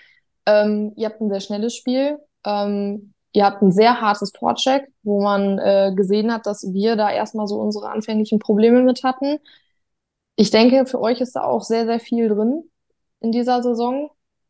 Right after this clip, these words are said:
Also ich traue euch die Playoffs auch auf jeden Fall direkt zu.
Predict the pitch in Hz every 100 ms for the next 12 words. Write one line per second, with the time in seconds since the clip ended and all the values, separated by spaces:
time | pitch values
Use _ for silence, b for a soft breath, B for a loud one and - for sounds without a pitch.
0 | _ - 202 208 190 - - 226 240 247
1 | 226 233 240 254 247 247 247 247 247 247
2 | 240 233 - 214 165